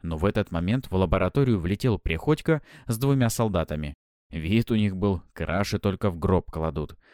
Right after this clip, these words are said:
Они сразу закрыли двери и принялись стаскивать столы, создавая перед ними своеобразную баррикаду.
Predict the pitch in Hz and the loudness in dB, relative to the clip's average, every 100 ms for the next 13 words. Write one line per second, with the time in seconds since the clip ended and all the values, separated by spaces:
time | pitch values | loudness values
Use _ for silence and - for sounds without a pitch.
0 | _ - 87 101 - 101 107 101 98 - | _ -6 0 0 2 2 2 2 0 0
1 | 98 95 85 123 101 82 - - 90 - | 0 0 2 2 2 -2 -8 -8 -2 2
2 | 117 131 110 107 - - 120 - 113 101 | 4 4 4 2 0 0 -2 2 2 2
3 | - - 92 104 131 - 85 76 90 110 | 0 0 2 4 2 2 -2 0 2 2
4 | - - 90 78 120 101 - 98 87 82 | 2 0 0 0 0 0 2 2 2 2
5 | 85 76 85 78 95 101 101 82 76 | 0 0 -2 0 0 0 -2 -2 -4